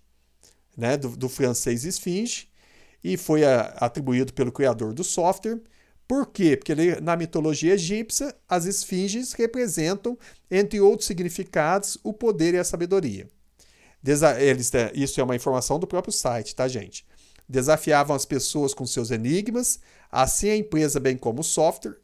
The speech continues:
recebem tal nome em alusão ao trabalho de desvendar o significado contido nos dados coletados.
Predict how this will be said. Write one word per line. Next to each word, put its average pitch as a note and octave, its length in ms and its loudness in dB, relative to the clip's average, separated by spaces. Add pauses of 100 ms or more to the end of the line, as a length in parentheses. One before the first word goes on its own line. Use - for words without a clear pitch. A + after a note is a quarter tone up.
recebem E3 760 0
tal D3 240 2
nome F#3 420 0 (340)
em E3 160 0
alusão D#3+ 540 0
ao F#3 100 2
trabalho C#3 540 2
de D3 80 -4
desvendar D3+ 760 2
o D#3+ 40 -2
significado C#3+ 880 -4
contido D3+ 500 -4
nos D3 160 -8
dados B2 260 -2
coletados. - 640 -10